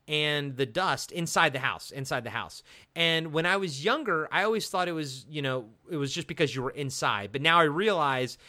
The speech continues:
it gets you unless you're in steel. Like, even if you're inside, it would,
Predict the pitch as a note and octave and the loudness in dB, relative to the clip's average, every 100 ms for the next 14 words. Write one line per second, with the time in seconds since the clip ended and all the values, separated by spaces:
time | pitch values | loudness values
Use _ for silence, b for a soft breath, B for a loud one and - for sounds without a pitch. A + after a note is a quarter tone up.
0 | B B E3+ C#3 - B3 - F#3+ D3+ C#3 | B B -6 -4 -2 -2 0 0 0 0
1 | D3+ D#3+ - D3 C3 C3+ D3 C#3 C3 A#2+ | -2 -2 -2 0 2 0 0 0 0 -6
2 | A2+ - - D#3+ B2 G#2+ D3 G#3 A3 A3+ | -8 -8 -6 -2 -2 -2 -2 -2 0 -2
3 | F#3 D3+ - E3+ D#3+ - D#3+ C3+ C3 G#2 | -4 -6 -4 -4 -2 -4 -2 -2 -2 -4
4 | F#2+ E2+ B2 A#2+ B2+ A#2+ | -8 -12 -16 -14 -6 -8